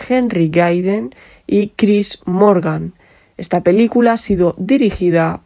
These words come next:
por David Sandberg y la verdad que, bueno, esta familia de héroes adolescentes, lo que sí nos muestran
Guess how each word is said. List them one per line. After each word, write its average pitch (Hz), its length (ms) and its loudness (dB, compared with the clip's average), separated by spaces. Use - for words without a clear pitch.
por 156 420 -2
David 175 680 0
Sandberg 202 640 -2
y 220 120 0
la 233 160 2
verdad 185 400 0
que, 185 120 -4
bueno, 170 300 2
esta 170 220 -8
familia 220 800 2
de 170 280 2
héroes 170 420 2
adolescentes, 190 1120 -2
lo 214 260 2
que 196 160 -2
sí 214 360 0
nos 180 360 -4
muestran 175 920 -2